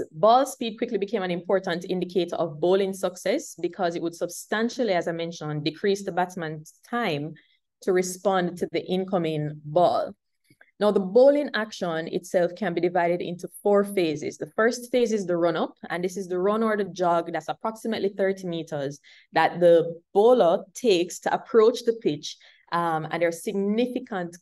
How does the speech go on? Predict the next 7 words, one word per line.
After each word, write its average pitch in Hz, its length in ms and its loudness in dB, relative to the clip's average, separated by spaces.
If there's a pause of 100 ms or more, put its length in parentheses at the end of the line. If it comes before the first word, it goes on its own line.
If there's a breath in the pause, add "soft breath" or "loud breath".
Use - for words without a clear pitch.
kinematic 208 1200 0
implications 170 960 -4 (380 loud breath)
because 196 580 4
of 185 160 0
his 165 300 2
ball 185 320 4
speed, 170 540 -4